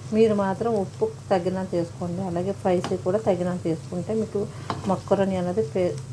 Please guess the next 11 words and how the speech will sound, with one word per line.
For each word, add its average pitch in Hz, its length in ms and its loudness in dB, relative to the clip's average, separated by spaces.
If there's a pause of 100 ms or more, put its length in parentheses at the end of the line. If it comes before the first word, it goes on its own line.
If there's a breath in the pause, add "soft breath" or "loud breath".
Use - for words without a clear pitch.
(200)
చాలా 180 460 2
బాగా 190 260 0 (120)
టేస్ట్ 180 340 -2
వస్తుంది, 175 400 -2
అద్దరిపోతుంది, 175 680 -2
తినే 190 320 0
కదా 196 180 2
తినాలనిపిస్తుంది. 180 760 -4 (640 loud breath)
ఇదైతే 190 300 2
రెడీ 180 220 2
అయిపోయింది. 180 540 -2